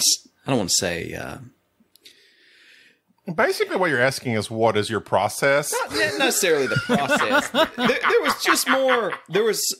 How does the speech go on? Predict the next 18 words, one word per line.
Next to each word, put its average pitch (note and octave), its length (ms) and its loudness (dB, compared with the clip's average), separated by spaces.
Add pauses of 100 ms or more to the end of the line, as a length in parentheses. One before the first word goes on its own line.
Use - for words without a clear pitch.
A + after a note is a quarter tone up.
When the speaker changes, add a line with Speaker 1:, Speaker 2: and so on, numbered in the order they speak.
Speaker 1:
so A3+ 200 -2
much G3 320 -6
more C#3 580 -2
insight A#2 680 -2
into A2 220 -8
the G#2 120 -4
actual G#2+ 680 -2
game G2+ 540 -2
itself. - 840 -4 (680)
And, G2 520 -2 (140)
uh, - 520 -14 (560)
y-, F#3 220 -6
Speaker 2:
Without G#3 300 -2
Speaker 1:
yes. - 20 -4
Speaker 2:
ever G#3+ 180 -4
showing G#3+ 400 -4
the F#3 80 -4
game. D#3 520 -2